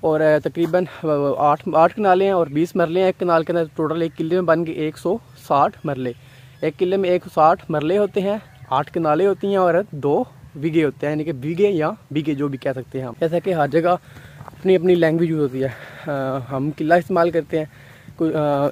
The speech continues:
एकड़ वैसे उर्दू का लफ्ज़ है और कहीं जगह पे जो है ना वो, वो पहली लफ्ज़ जो है ना कि इतनी पहली ज़मीन है हमारी, वो भी इस्तेमाल होता है। और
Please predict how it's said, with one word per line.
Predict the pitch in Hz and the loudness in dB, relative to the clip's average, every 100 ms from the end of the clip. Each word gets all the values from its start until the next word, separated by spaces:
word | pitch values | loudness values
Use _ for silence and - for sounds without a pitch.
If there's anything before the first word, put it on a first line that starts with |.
| - | -2
एकड़ | 143 - 180 | -4 0 2
वैसे | 165 175 170 | 4 2 0
उर्दू | 156 147 165 | -4 -4 0
का | 165 | 2
लफ्ज़ | 151 156 | 2 2
है | 143 - - - 170 | -2 -4 -16 -8 -2
और | 147 143 | 0 0
कहीं | 147 156 | -2 0
जगह | 180 170 | 2 2
पे | 165 | 4
जो | |
है | 170 | 2
ना | 165 | 2
वो, | 170 156 - - - - | 2 0 -4 -20 -20 -2
वो | 156 151 147 143 - | 2 4 2 0 0
पहली | 165 160 180 | 4 6 6
लफ्ज़ | 175 165 | 4 2
जो | 156 | 2
है | 143 | 2
ना | 135 | 0
कि | 123 - - 151 | -8 -18 -8 -2
इतनी | 143 147 160 | -2 0 -2
पहली | 143 165 151 160 | 2 4 4 2
ज़मीन | 139 135 | 0 -2
है | 131 | -2
हमारी, | 135 113 117 - - - - - 151 | -2 -4 -8 -16 -20 -20 -20 -8 0
वो | 165 | 2
भी | 151 156 - - | 2 -2 -4 -12
इस्तेमाल | 160 - 139 131 123 | -10 -4 0 0 -2
होता | 131 127 | -6 -4
है। | 117 113 - - - - - - - - - | -6 -8 -20 -20 -20 -20 -20 -20 -20 -12 -2
और | 143 139 139 | 0 2 0